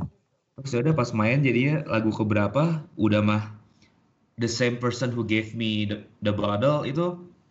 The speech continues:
ngancurin setelan gua gitu. Jadi gua lagi main, bass gua dikecil-kecilin sama dia, nggak tahu maksudnya apa, mabuk. Ya terus guanya agak itu juga, jadi ya akhir-akhir nggak tahu dia apa yang terjadi.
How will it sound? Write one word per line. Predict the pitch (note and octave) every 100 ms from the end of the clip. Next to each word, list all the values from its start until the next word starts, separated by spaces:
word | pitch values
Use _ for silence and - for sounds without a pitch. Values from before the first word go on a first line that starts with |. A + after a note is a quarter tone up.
| _ _ _ _ _ _ _ _ _ _ _ -
ngancurin | A2+ A#2+ B2+ A#2+ B2
setelan | B2 - - - - B2+ B2 B2+
gua | B2+ C3+
gitu. | E3+ F#3+
Jadi | D#3+ C#3+ F3+ E3
gua | - C3+
lagi | B2+
main, | B2 D#3 F#3+
bass | C3+ B2+
gua | F3+
dikecil-kecilin | F3+ D#3 C3 B2+ E3 G3 F#3+ F#3+ F#3 F#3+ _ - A#4+ A4+ - G#4
sama | - A#2+ B2+
dia, | D3 E3+ E3+
nggak | B2 -
tahu | G3
maksudnya | D#3 - C#3 B2+
apa, | A#2+
mabuk. | A#2+ A2+ A2 C3 D#3 - _ _ _ _ _ _ _ _ _ -
Ya | A2+
terus | C3 C3+ - - _
guanya | - G#2+ G#2+ D3 D3
agak | - G#2+ G#2 - - - _ _ _ -
itu | G#2+ A2
juga, | G#2 A#2+
jadi | A#2 A2
ya | A#2+ G#2 G#2 - _ _ _
akhir-akhir | - G#2 G#2 B2+ B2+
nggak | G#2+ -
tahu | A2 A2
dia | A#2
apa | A2
yang | A2 G#2
terjadi. | G#2+ - B2+ -